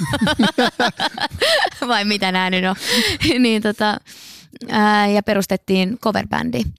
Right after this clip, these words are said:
jonka nimi oli Tapio Heinonen ja Sini Taivas. Ja sen kanssa me sit soitettiin oikeastaan koko mun opiskeluaika. Ja, ja tota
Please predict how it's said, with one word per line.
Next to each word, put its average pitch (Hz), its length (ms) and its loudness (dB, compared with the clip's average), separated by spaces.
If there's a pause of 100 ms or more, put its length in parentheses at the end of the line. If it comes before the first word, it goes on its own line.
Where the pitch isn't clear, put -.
(840)
jonka 190 240 0
nimi 180 180 0
oli 175 180 2 (100)
Tapio 208 300 2
Heinonen 185 500 0
ja 185 80 -4
Sini 185 280 -2
Taivas. - 500 -6 (800)
Ja 233 60 -4
sen 269 160 -2
kanssa 196 220 -2
me 196 60 -2
sit 220 180 -4
soitettiin 214 540 -2 (100)
oikeastaan 208 420 -2
koko - 280 0
mun 170 180 -2
opiskeluaika. - 2000 -8 (1040)
Ja, 180 280 2 (580)
ja 180 120 -4
tota 175 480 -2